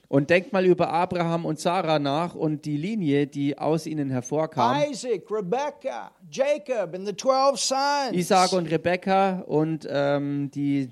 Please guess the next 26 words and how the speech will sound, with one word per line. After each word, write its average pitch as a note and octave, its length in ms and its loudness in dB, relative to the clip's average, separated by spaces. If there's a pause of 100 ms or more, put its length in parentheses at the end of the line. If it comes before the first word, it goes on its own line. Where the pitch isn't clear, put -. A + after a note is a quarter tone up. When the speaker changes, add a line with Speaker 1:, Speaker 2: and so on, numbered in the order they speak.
Speaker 1:
zwölf D3+ 360 0
Söhne F3 360 0
dann. F#3+ 300 0 (380)
Speaker 2:
Moses. C4 1040 0
Speaker 1:
Mose. G3 560 4 (540)
Speaker 2:
His G#3+ 180 -2
brother C4+ 580 2
Aaron, B3+ 540 -6
Miriam, B3 580 -8
these A3+ 220 -6
were C4 100 -2
all C4+ 220 2
family C#4 600 -6
involved A#3 580 -4
in C4 120 -8
ministry. C#4+ 640 -8
Speaker 1:
Sein C#3+ 160 2
Bruder F3 300 2
Aaron F3+ 400 2
und D#3 160 -6
Miriam, F#3 480 -2
das E3 240 -6
war E3+ 200 0
alles F#3+ 460 -4
Familienmitglieder, D#3+ 1200 -2
die D3+ 220 -8